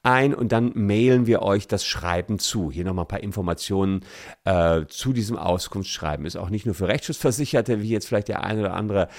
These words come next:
äh, sich denken mag, sondern für jedermann. Und wer da zustimmt, kriegt auch noch unseren W B S Newsletter, könnt ihr natürlich immer abbestellen, aber wöchentlich hält er euch auf dem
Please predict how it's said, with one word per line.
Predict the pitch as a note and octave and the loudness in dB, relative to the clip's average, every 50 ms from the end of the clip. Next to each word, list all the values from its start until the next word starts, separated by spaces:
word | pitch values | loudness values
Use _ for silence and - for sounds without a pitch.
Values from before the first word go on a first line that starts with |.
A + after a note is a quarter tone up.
| - - - - | -18 -18 -18 -8
äh, | - G#2+ G#2+ - | -4 -2 -2 -2
sich | G#2 F#2 G2 G#2+ G2+ - - | -2 -2 -2 -2 -4 -4 -8
denken | - F2+ G2 F#2+ F#2+ G#2+ G#2 - - G#2 G2+ G2 F2+ - G#2+ F#2 F2+ | -6 -4 -2 -2 -2 -4 -6 -4 -4 -4 -2 -2 -4 -4 -4 -2 -2
mag, | F2 F2 F2+ F#2 F#2 F2+ - - - - - - - | 0 0 2 2 0 0 -2 -8 -16 -20 -20 -16 -8
sondern | D#2+ D#2+ E2+ D#2 D#2+ E2 E2+ E2+ - | -4 -4 -4 -2 -2 -4 -4 -6 -8
für | - - - - C3 C3 C3+ B2+ B2 - - - - - | -10 -14 -8 -4 0 2 2 2 2 -2 -8 -18 -20 -14
jedermann. | - F2+ D#2+ D#2 G2 A#2+ A#2+ A2 A2+ G#2 F#2+ G2 F#2+ F#2+ F#2 F#2 F2 - - - - - _ - | -12 -10 -6 -2 0 2 4 4 4 4 4 4 2 2 2 0 -2 -6 -10 -18 -20 -16 _ 2
Und | F#2+ F#2+ F#2 F2+ E2+ D#2+ F2 E2 D#2 | 4 4 4 4 0 -4 -6 -4 -2
wer | F2+ E2+ E2+ E2+ E2+ E2 D#2+ D#2+ D#2+ - - | 0 2 2 4 4 4 4 2 0 -2 -4
da | - F2 E2 D2+ E2 D#2+ E2 D#2+ C2 - - - | -8 -10 -4 -2 0 2 2 2 0 -2 -8 -12
zustimmt, | - - B2+ A#2+ - - A#2 G2+ F#2+ - | -8 -6 -6 -6 -4 -2 -2 -2 -2 -4
kriegt | - - A2+ - - | -6 -8 -8 -6 -6
auch | - F#2 F2 | -6 -4 -4
noch | F#2+ E2 - | -6 -6 -4
unseren | - G2 E2 D#2+ E2+ E2 D#2 | -6 -6 -4 -4 -6 -4 -2
W | G#2 D3+ | -2 -2
B | D#3+ E3 | 0 -2
S | - F2+ - - | -2 -4 -4 -2
Newsletter, | A2+ A2+ A#2+ A#2+ - A2 F#2+ - G#2 F2 | -2 -2 -2 0 -2 -2 -2 0 -2 -2
könnt | - - F2 D#2+ | -2 -4 -6 -6
ihr | - D2+ | -8 -10
natürlich | D2+ D2+ - D#2+ D#2+ D#2 - | -10 -10 -8 -10 -10 -10 -10
immer | - F#2 F#2 F2+ - - | -12 -12 -12 -12 -10 -12
abbestellen, | - - - - - - - G2+ F#2 - - - - G2 F#2 F#2+ F#2+ F#2 | -12 -12 -12 -16 -10 -8 -8 -6 -6 -8 -6 -4 -2 0 0 0 0 0
aber | E2+ E2+ F2 F2+ F2+ F2 - - F#2 | -2 -2 0 0 0 -2 -4 -4 -4
wöchentlich | G2 F#2 - - G2 D#2 D#2 E2+ - - - - - - | -4 -4 -4 -6 -8 -8 -8 -8 -10 -10 -16 -20 -20 -20
hält | _ - - G#2 G2+ G2+ F#2+ G#2+ | _ -6 -4 -2 -2 -2 -2 -4
er | F#2 - | -6 -4
euch | - E2 F2 F2+ E2+ - - - - - - - - | -4 -6 -6 -6 -6 -10 -16 -20 -20 -20 -20 -20 -8
auf | - - F2+ F2 F2 - - | -4 -2 -2 -2 -2 -4 -8
dem | - - G2 F#2+ F#2+ G2 | -6 -4 -4 -2 -4 -6